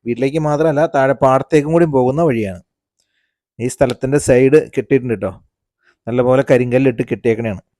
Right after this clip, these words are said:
ന-, ലെവലായി കിടക്കുന്ന സ്ഥലമാണ്. പതിമൂന്ന് സെന്റ് സ്ഥലമാണ്. കണ്ടോ, ഒറ്റ ലെവലായിട്ട്. അപ്പൊ ഈ റോഡ് വിട്ട് ഒരു ലേശം പൊങ്ങി നിൽക്കുന്ന സ്ഥലം.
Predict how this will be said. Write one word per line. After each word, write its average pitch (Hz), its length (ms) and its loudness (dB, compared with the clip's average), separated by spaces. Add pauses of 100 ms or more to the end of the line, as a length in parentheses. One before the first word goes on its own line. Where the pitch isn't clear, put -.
(720)
ന-, 110 160 -4
ലെവലായി 147 360 6
കിടക്കുന്ന 135 560 0 (120)
സ്ഥലമാണ്. 117 460 -2 (140)
പതിമൂന്ന് 131 380 -2
സെന്റ് 139 220 -2
സ്ഥലമാണ്. 107 420 -4 (1300)
കണ്ടോ, 113 180 -6
ഒറ്റ - 240 -6
ലെവലായിട്ട്. 117 560 0 (1500)
അപ്പൊ 131 120 -4
ഈ 135 100 4
റോഡ് 135 320 6
വിട്ട് 165 240 6
ഒരു 147 160 4
ലേശം 147 360 2
പൊങ്ങി 143 220 0
നിൽക്കുന്ന 135 320 -4
സ്ഥലം. 95 220 -14